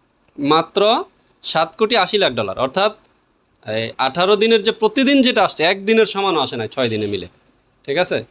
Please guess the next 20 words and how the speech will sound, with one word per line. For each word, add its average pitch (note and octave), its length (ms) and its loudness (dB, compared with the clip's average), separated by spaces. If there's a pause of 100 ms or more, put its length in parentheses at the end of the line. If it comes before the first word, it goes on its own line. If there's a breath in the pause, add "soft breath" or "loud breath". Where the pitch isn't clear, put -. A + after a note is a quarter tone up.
(460 soft breath)
আ-, A#2+ 360 0
আর A2+ 400 0
জুন E3 280 4
মা-, G3 180 4
জুলাই D#3+ 400 4
মাসে G#3 220 2
যেভাবে F3+ 360 2
রেমিটেন্স F3 400 0
আসা F#3+ 200 -2
শুরু G#3 280 -2
হয়েছিল, C#3 360 -2
যদি C#3 300 -4
স্টুডেন্ট F3 460 -2 (480 soft breath)
এই C3 320 4
আমাদের C3 460 -2
দেশের C#3+ 320 0
এই D3+ 80 0
পরিস্থিতি F3 520 -4
না D#3 160 2
হইতো, C3+ 400 -2